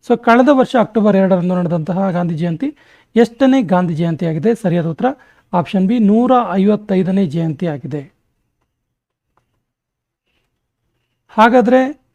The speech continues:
ಎರಡ್ ಸಾವಿರದ ಇಪ್ಪತ್ತೈದು ಅಕ್ಟೋಬರ್ ಎರಡರಂದು ನಡೆಯುವಂಥ ಜಯಂತಿ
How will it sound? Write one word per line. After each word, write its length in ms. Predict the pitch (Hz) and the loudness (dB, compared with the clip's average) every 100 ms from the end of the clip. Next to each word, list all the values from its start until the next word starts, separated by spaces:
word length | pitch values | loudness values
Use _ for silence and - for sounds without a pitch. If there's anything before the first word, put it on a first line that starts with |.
| _ _ _ - | _ _ _ -2
ಎರಡ್ 220 | 202 220 | 0 0
ಸಾವಿರದ 320 | - 269 269 | 2 2 4
ಇಪ್ಪತ್ತೈದು 1000 | 269 214 - 233 233 214 208 190 233 - _ _ _ _ _ _ _ _ _ | 0 0 -2 -4 0 0 2 0 -4 -8 _ _ _ _ _ _ _ _ _
ಅಕ್ಟೋಬರ್ 760 | 185 - 220 220 196 220 233 | -10 -2 2 2 2 0 -2
ಎರಡರಂದು 760 | 269 175 185 208 226 214 202 196 | -8 -2 0 2 2 2 2 0
ನಡೆಯುವಂಥ 420 | 185 180 180 165 | 0 -2 -4 -4
ಜಯಂತಿ 560 | 180 139 170 165 247 302 | -4 -2 -4 -4 -6 -8